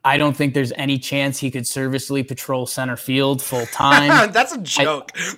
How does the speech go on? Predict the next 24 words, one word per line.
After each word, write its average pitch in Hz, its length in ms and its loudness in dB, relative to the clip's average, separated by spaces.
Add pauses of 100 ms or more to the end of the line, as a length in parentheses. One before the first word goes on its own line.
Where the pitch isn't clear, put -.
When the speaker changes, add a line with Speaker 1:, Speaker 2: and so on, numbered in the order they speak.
(300)
Speaker 2:
I 233 120 4
hope, 208 160 6
Speaker 1:
Yeah. - 120 2
Speaker 2:
I 180 160 4
hope 214 220 2
everyone 175 460 0
who, 160 460 -6
who 165 180 -10
thinks 156 380 -6
he 160 160 -8
could 147 260 -8
be 156 160 -6
a 151 60 -4
center 147 340 -2
fielder 151 400 -6
in, 143 280 -12 (480)
in 151 380 -10 (580)
the 135 140 -4 (140)
M 151 180 -2
L 147 100 -4
B, 147 400 -8 (220)
like, 131 240 -10
right 156 240 2
now, 147 360 2